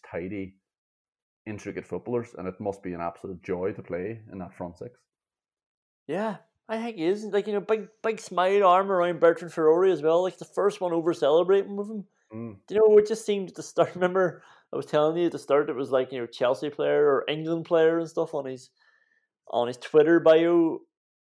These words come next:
Speaker 2: I just, um, he didn't seem as keen to, like, rush in with the celebrations unless it was him scoring.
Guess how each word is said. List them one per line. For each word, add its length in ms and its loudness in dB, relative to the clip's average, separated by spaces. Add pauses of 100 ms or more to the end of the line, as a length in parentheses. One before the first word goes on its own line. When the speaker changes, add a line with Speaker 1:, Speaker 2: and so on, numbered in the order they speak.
(180)
Speaker 2:
I 420 -16
just, 300 -8
um, 560 -6
he 220 -10
didn't 260 0
seem 240 -2
as 160 -2
keen 340 -10
to, 100 -2
like, 220 0 (320)
rush 320 -2
in 120 2
with 100 0
the 100 -2
celebrations 600 4
unless 260 0
it 60 -8
was 120 -16
him 220 -12
scoring. 400 -6